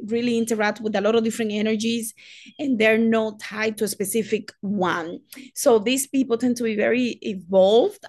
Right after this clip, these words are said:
in my opinion. Um, even if you go through, let's say you're in Ifa, but you are receiving information from twenty-one divisions, you are receiving infor-, information from diff-,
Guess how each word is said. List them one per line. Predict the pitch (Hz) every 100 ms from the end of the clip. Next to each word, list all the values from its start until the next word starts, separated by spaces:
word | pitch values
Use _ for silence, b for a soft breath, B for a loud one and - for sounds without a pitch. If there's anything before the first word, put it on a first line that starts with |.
| -
in | 262
my | 269 269
opinion. | 254 285 277 285 302 302 302 B B B
Um, | 220 208 196 190 - -
even | 254 277 302
if | 302
you | 254
go | 254 240
through, | - 226 233 226 208 202 185 -
let's | 208 202
say | 226
you're | 208 214
in | 214
Ifa, | 208 208 196 - -
but | 208 196 -
you | 190 208
are | 220
receiving | 208 220 - 208 214
information | 190 202 202 208 202
from | 208 202 190 B B B
twenty-one | 247 214 208
divisions, | 208 208 240 - 220 202 196 185 214
you | 208 202 202
are | 196 190
receiving | 196 - 202 196
infor-, | 180 190 202 190 196 - - - 208
information | 202 196 208
from | 196 196 190
diff-, | 196 -